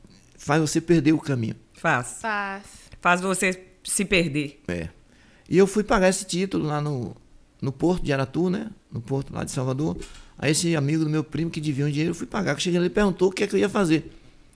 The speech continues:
Speaker 1: agora. Falei, "Rapaz, eu tô procurando um emprego aqui em Salvador de vendedor de sapato."
Speaker 2: Uau.
Speaker 1: Ele falou, "Olha, eu tenho um emprego aqui pra você no Porto.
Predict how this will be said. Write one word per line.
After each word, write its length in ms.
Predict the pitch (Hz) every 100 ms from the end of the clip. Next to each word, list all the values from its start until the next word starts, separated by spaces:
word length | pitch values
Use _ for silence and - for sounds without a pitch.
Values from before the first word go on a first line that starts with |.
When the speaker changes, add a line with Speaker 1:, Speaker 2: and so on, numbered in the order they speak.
| -
Speaker 1:
agora. 480 | - 131 117 101 104 - - - - -
Falei, 140 | - 185
"Rapaz, 160 | 185
eu 40 | 202
tô 100 | -
procurando 320 | 214 190 190
um 20 |
emprego 300 | 196 160 170
aqui 120 | 165 160
em 40 |
Salvador 380 | 156 156 135 156
de 80 | 151
vendedor 340 | 165 156 147
de 60 | 170
sapato." 500 | 190 - - - - - - 135
Speaker 2:
Uau. 440 | 147 143 117 123 123 - - - -
Speaker 1:
Ele 180 | - 135
falou, 240 | 135 147 135
"Olha, 220 | 120 98 - - - - - - - - -
eu 160 | 175
tenho 180 | 190 254
um 40 | 320
emprego 300 | - 190 165
aqui 140 | 147
pra 100 | 151
você 220 | 135 135
no 100 | 131
Porto. 380 | - - - -